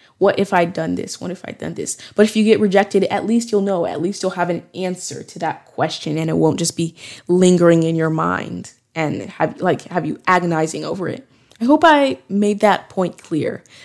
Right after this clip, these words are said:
I know it was a bit late to add that. And I want to say that the journey to improving yourself, to becoming the best version of yourself, finding who you are, achieving your passions and your dreams, isn't some easy, perfect thing. There will be bumps and setbacks along the way.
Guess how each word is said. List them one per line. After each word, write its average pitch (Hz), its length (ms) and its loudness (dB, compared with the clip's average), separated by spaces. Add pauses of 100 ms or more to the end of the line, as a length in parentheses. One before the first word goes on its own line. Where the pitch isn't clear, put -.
I 180 40 0
know 220 220 4
it 247 40 2
was 247 120 -2
a 214 80 4
bit 180 240 -4
late 175 240 0
to - 80 -6
add - 220 -6
that. - 240 -6 (840)
And 208 100 6
I 208 80 6
want 196 300 2
to 330 80 0
say 185 300 4
that 202 180 4
the 180 80 2
journey 170 360 2
to 226 140 0
improving 185 400 0
yourself, 165 600 -2
to 180 100 -6
becoming 180 400 -2
the 170 80 0
best 165 260 -6
version 170 240 -6
of 175 80 -8
yourself, 170 420 0 (280)
finding 208 480 4
who 220 140 2
you 202 260 0
are, 208 300 8
achieving 208 440 0
your 185 120 -6
passions 262 580 0
and 196 100 -2
your 165 140 -2
dreams, 196 520 -4 (360)
isn't 226 240 4
some 208 500 2
easy, 185 400 -2
perfect 180 640 -8
thing. 160 340 -2
There 180 140 0
will 180 180 -2
be 208 160 -2
bumps 165 400 -4
and 165 140 -4
setbacks 175 500 -4
along 165 240 0
the 160 80 -6
way. 165 380 -2